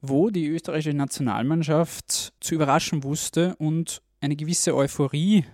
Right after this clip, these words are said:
entzündete in Österreich. Plötzlich war das Interesse für den Frauenfußball da wie noch nie zuvor. Medial wurde berichtet wie noch nie zuvor. Es war dann im Halbfinale, war dann schließlich Schluss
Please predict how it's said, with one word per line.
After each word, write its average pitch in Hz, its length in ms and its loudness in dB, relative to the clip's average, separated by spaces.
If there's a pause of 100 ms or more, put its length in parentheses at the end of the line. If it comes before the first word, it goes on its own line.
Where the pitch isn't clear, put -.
(300)
entzündete 156 560 -2
in 135 160 -4
Österreich. 131 680 -2
Plötzlich 139 400 -2
war 127 140 2
das 139 140 -4
Interesse 135 520 -2
für 143 140 -8
den 135 140 -4
Frauenfußball 143 1000 -4
da 127 300 2
wie 147 400 0
noch 143 200 -2
nie 143 140 2
zuvor. 139 720 0
Medial 131 500 2
wurde 151 160 0
berichtet 147 640 -4
wie 151 80 -2
noch 147 180 -2
nie 147 140 0
zuvor. 139 560 -4 (160)
Es - 120 -8
war 135 140 4
dann 151 80 2
im 143 160 2
Halbfinale, 151 540 0
war 147 100 0
dann 139 160 -4
schließlich - 400 -10
Schluss - 520 -4